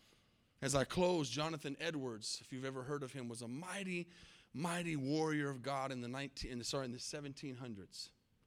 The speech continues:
And the reason we know his name three hundred years later, I don't know about you, but I want people to know my name, not for me, but because of what I did for God.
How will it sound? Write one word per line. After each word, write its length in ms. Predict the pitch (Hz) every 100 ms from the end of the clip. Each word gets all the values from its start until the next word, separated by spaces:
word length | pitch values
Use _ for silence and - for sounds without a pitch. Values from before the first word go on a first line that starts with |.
| _ _ _ - - - - -
And 120 | 156
the 60 |
reason 400 | 160 269 269 226
we 120 | 214 202
know 240 | 196 226
his 300 | 202 196 165
name 480 | 170 196 196 160 147
three 480 | - - 185 214 196
hundred 600 | - 190 185 165 170 143
years 520 | 135 151 156 147 123
later, 420 | 131 131 120 113
I 80 | 151
don't 80 | 165
know 100 | 147
about 380 | 135 131 -
you, 240 | 131 123 110 - - - - -
but 80 |
I 60 | 139
want 180 | 147 147
people 300 | 151 147 135
to 80 | 123
know 240 | 127 131
my 180 | 127 127
name, 400 | 127 131 120 113
not 220 | 127 139
for 200 | - 135
me, 380 | 127 147 139 120
but 240 | 117 117
because 320 | 123 - 135
of 140 | 117 113
what 140 | 120
I 100 | 120
did 240 | 104 117 113
for 160 | -
God. 400 | 98 98 - -